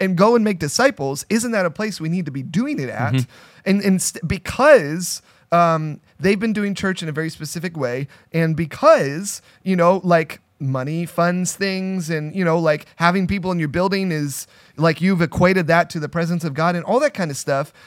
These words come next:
Speaker 1: it doesn't allow, it blinds you from being able to see maybe what, like, even the next step of what church ministry can look like and leverage what you have right now to be able to grow and move forward.
Speaker 2: Mm-hmm.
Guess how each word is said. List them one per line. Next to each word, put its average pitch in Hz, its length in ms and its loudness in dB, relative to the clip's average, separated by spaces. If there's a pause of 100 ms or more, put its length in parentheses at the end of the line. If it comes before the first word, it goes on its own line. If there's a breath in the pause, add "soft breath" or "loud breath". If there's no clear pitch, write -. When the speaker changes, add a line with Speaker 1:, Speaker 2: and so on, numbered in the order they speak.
(140 soft breath)
Speaker 1:
it 196 320 2
doesn't 208 400 2
allow, 165 420 4
it 165 160 0
blinds 170 560 0
you 131 320 -4 (160 soft breath)
from 185 200 0
being 202 200 0
able 185 200 -2
to 165 120 -8
see 214 260 -4
maybe 175 440 0
what, 151 200 0
like, 147 280 -2
even 208 240 2
the 160 100 0
next 156 360 -2
step - 440 -2 (320 soft breath)
of 160 100 6
what 160 140 0
church 196 320 0
ministry 156 480 -4
can 240 380 0
look 147 180 -4
like 123 340 -8 (240 soft breath)
and 180 220 2
leverage 180 460 4
what 190 160 0
you 175 140 2
have 165 280 2
right 165 220 4
now 156 420 2 (200 soft breath)
to 190 120 2
be 165 140 0
able 170 160 -2
to 165 120 -6
grow 156 400 2
and 143 200 -2
move 151 180 -2
forward. 139 460 -2
Speaker 2:
Mm-hmm. 214 180 6